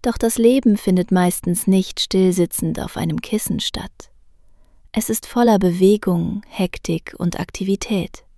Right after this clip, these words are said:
Deshalb schlagen wir heute die Brücke vom Meditationskissen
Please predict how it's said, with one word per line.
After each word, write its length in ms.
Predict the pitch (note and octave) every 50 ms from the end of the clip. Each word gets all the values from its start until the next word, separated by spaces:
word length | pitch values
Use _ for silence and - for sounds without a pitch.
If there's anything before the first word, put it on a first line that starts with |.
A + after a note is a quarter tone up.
| _ - _ - - -
Deshalb 440 | A#3 A#3+ - - C#4+ C#4 C4+ - -
schlagen 420 | - A3+ G3+ G3 F#3 F3+ F#3 F3+
wir 220 | F3+ F3 G3 F3+
heute 320 | F#3+ F#3 G3 A3 - - G#3+
die 140 | - F3+ F3+
Brücke 560 | - F3 - F#3 G#3 - - F#3+ F3+ F3+ F#3
vom 280 | - - - E3+ E3+
Meditationskissen 1300 | E3+ E3+ E3 - E3+ - F3+ F3 - - - F3+ F#3+ G3 G#3+ - - - A3 - - - G#3 G#3 G#3